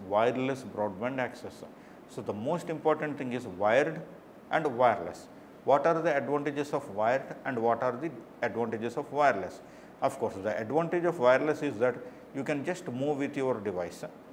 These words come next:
in a fixed range, and your device will catch up the signal and you can access internet from your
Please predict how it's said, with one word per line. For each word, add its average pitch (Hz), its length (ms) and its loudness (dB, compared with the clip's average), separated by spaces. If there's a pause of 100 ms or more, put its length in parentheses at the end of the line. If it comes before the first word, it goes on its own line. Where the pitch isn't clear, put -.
(100)
in 147 140 0
a 190 40 -2
fixed - 320 -4
range, 107 560 -2 (360)
and 123 260 -2
your 127 220 4
device 117 480 2 (240)
will 151 220 0 (1000)
catch 123 220 6
up 113 140 -2
the 120 80 0
signal 113 460 -4 (400)
and 165 220 0 (360)
you 131 120 -4
can 131 160 0
access 113 340 -2
internet 113 400 -2
from 110 260 -6
your 117 240 -2